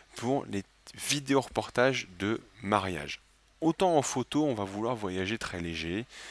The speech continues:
et ne pas avoir ce fameux soixante-dix deux cents, euh, soit qui ouvre à F quatre, euh, pour les nouveaux, soit à F deux huit pour, euh, les très grandes,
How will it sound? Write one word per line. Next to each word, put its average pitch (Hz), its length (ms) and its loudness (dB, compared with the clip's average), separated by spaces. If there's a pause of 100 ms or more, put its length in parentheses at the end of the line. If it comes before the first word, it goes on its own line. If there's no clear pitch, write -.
(160)
et 82 120 -8
ne 82 100 -6
pas 135 260 6
avoir 107 300 2
ce - 100 -10
fameux 98 260 -2
soixante-dix 95 540 -6
deux 87 120 -4
cents, 104 300 -2 (800)
euh, - 40 -14 (280)
soit 131 300 2 (440)
qui - 140 -8
ouvre 87 240 -6
à 82 160 -10
F - 140 -10
quatre, - 380 -6 (140)
euh, 80 40 -10 (180)
pour - 140 -8
les 80 80 -6
nouveaux, 95 420 -2
soit 101 300 0
à - 80 -4
F 90 260 -6
deux 92 120 -2
huit 101 320 -8 (120)
pour, - 400 -6
euh, 82 200 -8 (1200)
les 98 100 -12
très - 240 -2
grandes, 95 320 -2